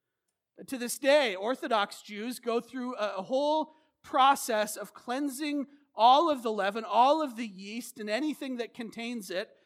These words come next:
from their homes in the days leading up to this festival. Uh, Paul even refers to this process in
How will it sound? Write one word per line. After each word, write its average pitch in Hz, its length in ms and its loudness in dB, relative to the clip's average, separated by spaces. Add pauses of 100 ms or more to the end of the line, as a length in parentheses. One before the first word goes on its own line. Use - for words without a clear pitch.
(180)
from 226 200 -2
their 220 180 -2
homes 240 560 -2
in 214 160 -10
the 202 80 -8
days 220 420 -4
leading 220 340 -8
up - 200 -6
to 214 80 -14
this 175 220 -12
festival. 170 580 -8 (720)
Uh, 208 80 -4
Paul 277 380 4
even 262 220 -4
refers 247 520 -6
to 240 100 -8
this 202 240 -8
process 196 680 -6
in 214 280 -6